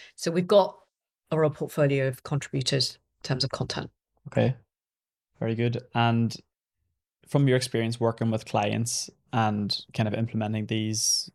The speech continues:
Speaker 2: internal trainings or the kind of vision and the, the roadmap, what are some of the common pitfalls that you might come across in terms of maybe that they're lacking in terms of preparation or maturity, as you mentioned before?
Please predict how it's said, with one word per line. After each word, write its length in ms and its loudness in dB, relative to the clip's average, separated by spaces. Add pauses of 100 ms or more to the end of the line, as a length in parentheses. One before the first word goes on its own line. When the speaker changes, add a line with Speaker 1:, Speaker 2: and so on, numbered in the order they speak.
Speaker 2:
internal 400 -2
trainings 480 -2
or 120 2
the 100 -2
kind 160 -2
of 100 -2
vision 400 0
and 120 -4
the, 240 -4
the 100 -2
roadmap, 500 0 (360)
what 160 2
are 60 2
some 240 0
of 100 -6
the 400 0 (520)
common 260 0
pitfalls 520 0
that 120 -2
you 60 0
might 160 -2
come 160 -4
across 420 -2
in 80 -2
terms 300 -2
of 320 -4
maybe 240 -2
that 160 -4
they're 140 0
lacking 360 0
in 80 -2
terms 260 -4
of 80 -6
preparation 760 0 (100)
or 500 0 (260)
maturity, 520 2
as 120 2
you 60 2
mentioned 340 0
before? 600 -2